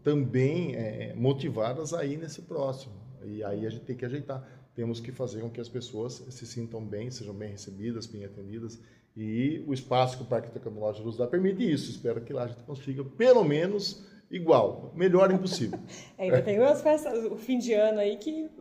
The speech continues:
Speaker 2: mais gente interessada em
Speaker 1: É,
Speaker 2: trabalho mesmo.
Speaker 1: com certeza.
Speaker 2: É isso, eu quero agradecer a tua participação aqui no P T S Cast, a gente falando um pouco do mutirão de emprego, um pouco sobre os números, né, de empregabilidade que Sorocaba tá oferecendo pros cidadãos, não só daqui da cidade, porque isso afeta também a nossa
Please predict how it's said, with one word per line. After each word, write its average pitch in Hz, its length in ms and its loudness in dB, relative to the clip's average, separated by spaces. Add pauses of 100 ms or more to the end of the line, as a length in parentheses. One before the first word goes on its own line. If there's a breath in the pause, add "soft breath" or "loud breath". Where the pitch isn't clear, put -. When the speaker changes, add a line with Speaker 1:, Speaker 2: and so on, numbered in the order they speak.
(160)
Speaker 2:
mais 208 220 2
gente 254 240 -2
interessada 285 580 -2
em 240 40 -6
Speaker 1:
É, 254 180 10
Speaker 2:
trabalho - 340 8
mesmo. 220 180 4
Speaker 1:
com 156 60 4
certeza. 110 460 -4 (400 loud breath)
Speaker 2:
É 330 140 -4
isso, 285 140 -4
eu 269 160 -12
quero 294 160 4
agradecer 294 480 0
a 247 60 -2
tua 254 100 -4
participação 202 680 -4
aqui 185 200 -8
no 180 100 -8
P 175 140 -8
T 175 100 -8
S 170 220 -10
Cast, 170 300 -8
a - 20 -12
gente 175 100 -14
falando 175 240 -6
um 175 40 -6
pouco 170 240 -10
do 170 80 -12
mutirão 170 340 -12
de 156 100 -12
emprego, 175 280 -10
um 175 60 -10
pouco 196 260 -16
sobre 240 200 -8
os 226 160 -8
números, 196 540 -4
né, 185 220 -10 (320 loud breath)
de 180 100 -10
empregabilidade 202 960 -4
que - 60 -18
Sorocaba 170 440 -8
tá 170 140 -14
oferecendo 165 600 -12 (360 loud breath)
pros 170 140 -14
cidadãos, 156 640 -10
não 233 180 -2
só 247 340 0
daqui 233 220 -6
da 170 100 -6
cidade, 170 420 -6
porque - 200 -12
isso 277 220 -8
afeta 233 300 -8
também 202 240 -8
a 202 40 -2
nossa 185 340 -8